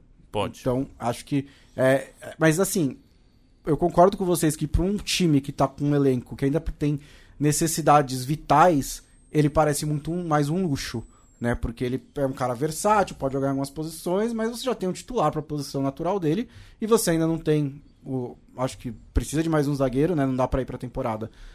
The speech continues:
Speaker 2: com o, com o Koulibaly e com o Thiago Silva. O Thiago Silva tem, você não pode apostar na saúde do Thiago Silva, você precisa ter uma cobertura pra ele, né? O Aspilicueta ajuda, mas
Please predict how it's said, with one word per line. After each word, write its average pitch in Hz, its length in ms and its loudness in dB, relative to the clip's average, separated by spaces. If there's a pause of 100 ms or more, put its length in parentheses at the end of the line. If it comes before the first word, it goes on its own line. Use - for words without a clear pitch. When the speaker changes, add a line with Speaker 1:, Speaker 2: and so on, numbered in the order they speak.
(220)
Speaker 2:
com 123 280 -4
o, 110 580 -4 (960)
com 135 80 -4
o - 40 -2
Koulibaly 135 400 4
e 123 40 0
com - 80 0
o 135 40 -2
Thiago 139 260 0
Silva. 147 240 -2
O - 20 -2
Thiago 127 220 2
Silva 135 260 -2
tem, 131 240 -6 (300)
você 135 100 -8
não 139 80 0
pode 143 160 2
apostar 139 340 -2
na 120 80 0
saúde 120 280 -4
do 117 60 -18
Thiago 117 200 -6
Silva, 127 320 -8 (260)
você 131 140 -4
precisa 151 340 0
ter 151 160 -4
uma 135 200 0
cobertura 123 520 -4
pra 120 200 -2
ele, 139 280 -2 (320)
né? 120 80 -6
O 120 40 -2
Aspilicueta 156 600 0
ajuda, 147 400 2
mas 135 480 -2